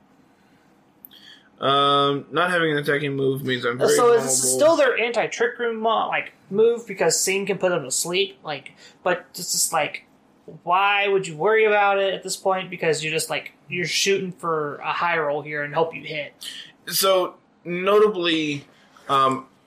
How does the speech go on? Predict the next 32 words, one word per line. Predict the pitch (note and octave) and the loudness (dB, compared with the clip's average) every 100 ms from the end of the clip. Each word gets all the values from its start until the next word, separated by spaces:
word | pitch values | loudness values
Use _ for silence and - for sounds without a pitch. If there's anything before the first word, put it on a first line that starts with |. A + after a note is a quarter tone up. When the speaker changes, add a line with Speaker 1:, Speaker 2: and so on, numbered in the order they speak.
| - | -2
Speaker 1:
like, | D3+ D3+ | -2 0
Clefairy | D#3 D#3 E3+ F3 | 0 2 2 2
lines | D#3 D3 | 2 2
up | C#3+ C3+ - | 0 0 -6
pretty | - C#3+ C3+ | -6 -2 0
well | B2 B2+ | 2 2
against | B2 A#2+ A#2+ | 2 0 -4
stuff | - B2 A#2+ | -2 -2 0
like | A#2+ A2+ - - _ | 0 0 -2 -20 _
Sun, | - - - - B2+ A#2+ B2 C#3 - _ _ _ - | -10 -4 -2 0 0 0 -2 -6 -10 _ _ _ -2
where | C3 B2+ B2 | 2 4 4
you | B2 | 2
have | B2 A#2+ - _ | 0 -2 -8 _
Charizard | - B2+ A#2+ A#2+ B2 C3 B2+ - | -2 2 2 4 4 2 0 0
or | A#2 A#2+ A2 | 2 2 0
Venusaur. | A2 A#2 B2+ C3 C3 C3+ C#3 - _ _ _ - | -6 -4 -2 0 0 0 -2 -8 _ _ _ -10
And | A#2+ | -8
it's | A#2 | -4
just | A#2+ | 0
like, | A#2 - - | 0 -2 -4
"All | |
right, | B2+ A2 | -2 0
well, | B2 B2 | 2 2
you're | C3+ B2+ | 0 -2
incredibly | B2+ - A#2+ A#2+ B2 | -6 -2 -2 -2 -6
fast. | B2+ A#2+ A#2 - - | -2 -2 -2 -4 -6
P | B2 B2+ | -4 -4
Z's | A#2+ A#2+ | -4 -6
not | A2+ A2 B2+ | -4 -4 -2
gonna | A#2 | -2
outspeed | A2 - - B2 A#2 | -2 -4 -4 -4 -6
you. | A#2+ A#2+ A#2+ | -4 -4 -6